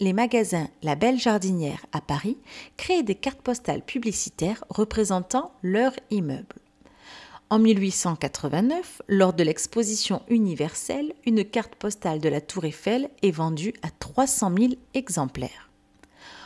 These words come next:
En mille neuf cent quatre, un arrêté ministériel impose de diviser le recto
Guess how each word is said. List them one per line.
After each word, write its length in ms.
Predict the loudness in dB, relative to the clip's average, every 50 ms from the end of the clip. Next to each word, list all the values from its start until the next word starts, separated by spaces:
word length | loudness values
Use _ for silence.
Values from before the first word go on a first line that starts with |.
| -20 -20 -14 _ -2
En 80 | 0
mille 240 | 2 2 2 0 0
neuf 160 | 0 0 0
cent 220 | -2 -4 -4 -4 -4
quatre, 480 | -4 -6 -6 -6 -8 -12 -18 -18 -18 -20 _ -2
un 160 | -2 0 0 0
arrêté 340 | 0 -2 -2 -2 0 0
ministériel 800 | 2 2 2 2 0 -2 -4 -4 -4 -4 -2 0 0 0 0 -2 -4 -2
impose 460 | 0 0 0 2 2 2 2 2 2
de 80 | 0 -2
diviser 400 | -2 -2 -2 -2 0 0 2 2
le 100 | 4 4
recto 400 | 2 2 0 0 2 2 2